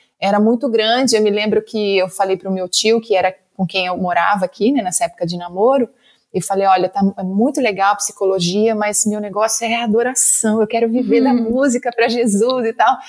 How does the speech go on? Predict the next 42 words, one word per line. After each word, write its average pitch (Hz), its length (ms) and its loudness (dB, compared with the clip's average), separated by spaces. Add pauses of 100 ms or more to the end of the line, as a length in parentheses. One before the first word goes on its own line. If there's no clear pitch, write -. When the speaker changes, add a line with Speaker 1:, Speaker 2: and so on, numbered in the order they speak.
(200)
Speaker 1:
E 220 60 4
eu 220 60 6
lembro 220 260 2
que 233 80 2
Speaker 2:
Que 208 40 4
Speaker 1:
ele 185 140 2
falou, 196 160 0
Speaker 2:
legal. 165 140 0
Speaker 1:
"Vai 247 100 2
até 254 160 -2
o 262 40 2
final 226 360 0
do 202 160 4
ano, 226 520 0 (320)
e 202 100 4
se 214 120 2
for 214 220 0
isso 226 220 0
mesmo, 214 300 2
a 226 60 -2
gente 233 180 -4
vai 226 120 2
procurar 226 320 -2
uma 240 120 0
faculdade 226 440 0
de 269 80 0
música." 247 340 0
Eu 240 100 4
já 349 140 0
tinha 359 180 -2
estudado 240 440 0
música, 294 680 0 (220)
assim, 208 220 0
eu 208 40 2
já 220 120 2
tocava 226 360 -2
piano, 262 540 0 (180)
tinha 220 220 0
estudado 202 360 -2
um 214 60 -4
pouco 220 320 0
de 175 480 0